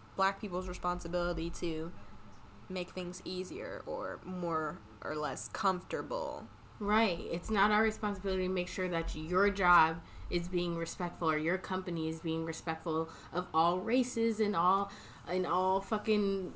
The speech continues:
Speaker 2: everything. Like, no, no, that you as a company owner or you as a H R director, you as a whatever your position is that you are trying to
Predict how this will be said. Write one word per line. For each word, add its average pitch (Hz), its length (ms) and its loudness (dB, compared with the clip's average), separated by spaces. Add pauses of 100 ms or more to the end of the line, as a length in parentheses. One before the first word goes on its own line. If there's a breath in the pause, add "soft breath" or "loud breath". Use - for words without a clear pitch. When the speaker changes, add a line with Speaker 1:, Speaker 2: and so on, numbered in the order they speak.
(100)
Speaker 2:
everything. 226 640 8
Like, 240 180 6
no, 311 520 8
no, 254 480 8
that 214 440 6
you 262 420 10
as 311 160 4
a 302 80 2
company 269 440 4
owner 254 380 4
or 214 80 6
you 240 400 4
as 233 220 6
a 190 380 2 (120)
H 254 300 6
R 240 160 8
director, 262 400 2
you 240 260 2
as 233 140 2
a 190 100 2
whatever 226 420 2
your 247 160 0
position 226 520 -2
is 214 340 4
that 196 340 -2
you 214 120 -2
are 202 80 2
trying 202 260 -2
to 170 160 -2